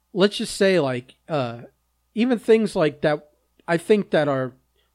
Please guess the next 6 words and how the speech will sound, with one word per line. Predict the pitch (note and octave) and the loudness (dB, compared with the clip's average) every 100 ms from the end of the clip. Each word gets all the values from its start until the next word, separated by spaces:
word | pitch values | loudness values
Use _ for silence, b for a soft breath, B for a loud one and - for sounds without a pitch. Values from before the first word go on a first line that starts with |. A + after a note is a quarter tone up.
| _ | _
become | E3+ - - A3 G#3+ | -12 -10 -2 -2 -2
trademark | - F#3 F3+ E3+ D#3 B2 B2 | -4 -2 -2 -2 -4 -6 -8
gun | C3 C3 C3 | -6 -6 -8
things, | - A#2+ G#2+ - - _ _ _ _ _ | -8 -10 -10 -18 -20 _ _ _ _ _
like | C#3 C3+ | -6 -4
music | C3+ B2+ C#3 C#3+ C3+ G#2+ - - | -10 -4 -2 -2 -4 -14 -16 -20